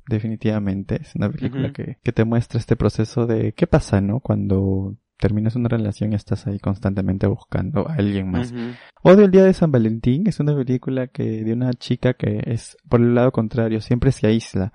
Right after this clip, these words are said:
Speaker 1: Siempre se aísla de la gente y solamente las busca para rellenar la necesidad humana de tener a alguien en un tiempo determinado. Entonces ella tiene la regla de las cinco citas. Sale cinco veces con una persona,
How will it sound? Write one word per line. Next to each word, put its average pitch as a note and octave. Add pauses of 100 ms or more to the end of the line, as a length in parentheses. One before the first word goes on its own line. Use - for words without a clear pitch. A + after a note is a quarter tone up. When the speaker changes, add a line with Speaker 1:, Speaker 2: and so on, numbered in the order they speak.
Speaker 1:
Siempre B2+
se -
aísla B2
de A#2+
la G#2
gente A2
y B2+
solamente D3
las A2+
busca A2+
para G#2
rellenar G#2 (180)
la B2+
necesidad B2 (100)
humana C3 (140)
de B2
tener A#2+
a A#2
alguien A#2
en G#2+
un G#2+
tiempo G#2+
determinado. G2+ (140)
Entonces B2+
ella C3+
tiene C3
la A#2+
regla A#2
de A2
las G2+
cinco A#2
citas. -
Sale A#2
cinco B2+
veces A#2+
con A#2
una A#2+
persona, C#3+